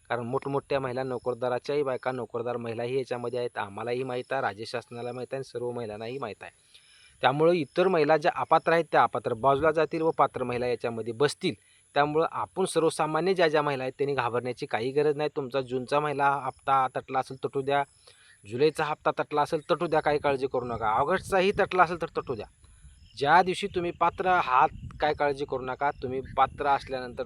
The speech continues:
तुम्ही, तुम्हाला राज्य शासन निश्चित तुम्हाला उर्वरित जे थकीत हप्ते आहेत ते पण देऊन टाकणार आहे आणि तुम्हाला पात्र म्हणून घोषितही करणार आहे. त्यांनी सुरुवात कशी केली आहे, एका कुटुंबामध्ये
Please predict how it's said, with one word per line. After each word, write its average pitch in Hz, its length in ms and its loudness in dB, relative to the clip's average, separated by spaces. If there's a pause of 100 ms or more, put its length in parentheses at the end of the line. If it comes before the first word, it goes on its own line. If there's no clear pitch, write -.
(100)
तुम्ही, 123 220 -12 (140)
तुम्हाला 120 280 -6
राज्य 113 260 -8
शासन 117 480 -12
निश्चित 127 440 -8 (120)
तुम्हाला 131 260 -2
उर्वरित 123 500 -2
जे 135 120 -2 (100)
थकीत 135 300 -6
हप्ते 139 280 -2
आहेत - 680 -8
ते 156 100 2
पण 175 200 0
देऊन 165 200 0
टाकणार 151 360 4
आहे 147 200 0 (540)
आणि 127 220 -8
तुम्हाला 120 240 -4 (180)
पात्र 139 260 2
म्हणून 127 200 -6
घोषितही 110 340 -10
करणार 95 280 -12
आहे. - 200 -18 (1300)
त्यांनी 160 240 2
सुरुवात 170 380 2 (100)
कशी 180 200 -4
केली 160 240 0
आहे, 135 140 2 (320)
एका 147 280 0
कुटुंबामध्ये 123 720 -4